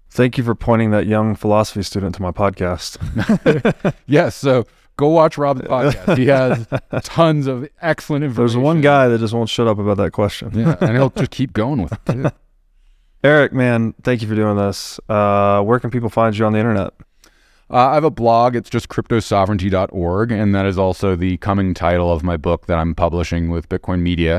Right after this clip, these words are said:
Speaker 2: And so, uh, on my blog, you can find most of my essays. I'm gonna consolidate that into a book. Gonna be promoting it over the next year and really using that as my foundation for my next book, which will come after that, which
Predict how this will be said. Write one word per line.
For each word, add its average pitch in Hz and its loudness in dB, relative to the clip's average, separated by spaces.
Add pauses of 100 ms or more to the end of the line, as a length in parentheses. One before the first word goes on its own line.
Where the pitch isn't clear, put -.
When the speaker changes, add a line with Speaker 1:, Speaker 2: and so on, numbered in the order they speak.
Speaker 2:
And 101 -2
so, 95 2
uh, 92 0 (140)
on 113 0
my 120 2
blog, 107 2
you 101 -2
can 98 -2
find 95 -2
most 95 0
of 98 -4
my 98 0
essays. 98 -2
I'm 87 -4
gonna 90 -2
consolidate 90 0
that 87 0
into 85 -2
a 82 0
book. 117 0 (420)
Gonna 113 0
be 107 -2
promoting 110 0
it 107 0
over 101 0
the 98 0
next 98 -4
year 92 0
and 92 0
really 90 0
using 92 0
that 92 2
as 85 0
my 87 -2
foundation 85 -2
for 80 -6
my 92 -2
next 98 -2
book, - -6
which 87 -4
will 87 -2
come 87 -4
after 85 -2
that, 80 0
which - -8